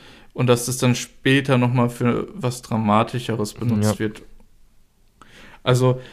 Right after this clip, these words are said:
Speaker 1: entsprechend, das ist alles auch recht kompetent aufgebaut. Kann man eigentlich nichts sagen.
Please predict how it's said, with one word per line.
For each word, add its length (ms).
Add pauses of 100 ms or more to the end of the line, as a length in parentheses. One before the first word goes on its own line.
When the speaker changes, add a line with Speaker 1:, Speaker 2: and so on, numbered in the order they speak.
Speaker 1:
entsprechend, 500
das 120
ist 300
alles 280
auch 280
recht 460
kompetent 540
aufgebaut. 720 (360)
Kann 140
man 120
eigentlich 340
nichts 220
sagen. 420